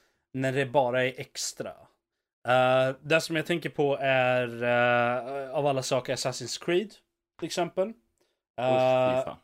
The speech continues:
Speaker 1: fyran och
Speaker 2: Fyran? Ska
Speaker 1: tre-,
Speaker 2: vi ta
Speaker 1: tre-,
Speaker 2: någon fyr-,
Speaker 1: tre-, trean, fyran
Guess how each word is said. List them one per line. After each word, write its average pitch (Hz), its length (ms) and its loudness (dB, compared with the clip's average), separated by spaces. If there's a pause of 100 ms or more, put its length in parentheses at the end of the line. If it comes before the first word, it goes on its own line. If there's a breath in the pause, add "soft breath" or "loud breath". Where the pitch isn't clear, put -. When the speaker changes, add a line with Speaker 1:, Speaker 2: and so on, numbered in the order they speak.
(360)
Speaker 1:
fyran 160 1400 -2 (100)
och 147 400 -2 (1080)
Speaker 2:
Fyran? 190 540 -2
Ska 208 120 0
Speaker 1:
tre-, 220 120 6
Speaker 2:
vi 220 100 8
ta 247 140 4
Speaker 1:
tre-, 240 100 6
Speaker 2:
någon 254 120 6
fyr-, 254 280 -2
Speaker 1:
tre-, 147 140 -6
trean, 247 460 2
fyran 180 680 -2